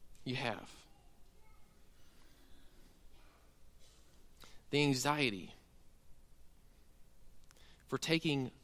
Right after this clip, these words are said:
the godly symbol and killing it, smearing its blood, and eating it. These Israelites were not sleeping comfortably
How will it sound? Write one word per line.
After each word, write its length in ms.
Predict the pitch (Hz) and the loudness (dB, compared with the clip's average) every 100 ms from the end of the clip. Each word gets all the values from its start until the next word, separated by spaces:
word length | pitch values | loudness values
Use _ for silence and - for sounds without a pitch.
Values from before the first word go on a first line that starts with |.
| - 139 131 | -10 -8 0
the 320 | 190 208 202 175 - - - - - - - - - - | 6 6 6 -2 -14 -18 -20 -20 -20 -20 -20 -18 -18 -4
godly 340 | - 156 190 170 | 6 8 8 6
symbol 500 | - 190 123 104 117 - - - - - - | 8 6 6 4 0 -10 -20 -20 -20 -18 0
and 220 | 123 120 131 - | 0 0 -6 4
killing 300 | 208 208 170 | 10 12 12
it, 240 | 151 - - - | 8 2 -12 -8
smearing 340 | - 175 180 | 6 8 8
its 120 | 156 | 6
blood, 360 | - 131 127 123 131 | 6 8 8 6 2
and 160 | 131 - | 2 2
eating 300 | 170 165 120 | 0 4 4
it. 200 | 107 - - - - - - - - - - - - - - - - - - - - - - - - - - - - - - - - - - - - - - - - - - - - - - 131 | 4 0 -16 -16 -20 -18 -18 -18 -20 -20 -18 -20 -20 -16 -16 -14 -20 -18 -18 -20 -20 -20 -20 -20 -20 -20 -20 -20 -20 -20 -20 -20 -20 -18 -18 -18 -18 -18 -18 -20 -20 -20 -20 -20 -20 -20 -14 4
These 280 | 196 214 | 6 6
Israelites 420 | - 180 170 139 151 | 8 8 10 10 10
were 60 | |
not 180 | 151 160 | 8 8
sleeping 280 | - 175 135 | 6 4 4
comfortably 680 | - 175 127 104 107 92 | 4 4 4 2 2 2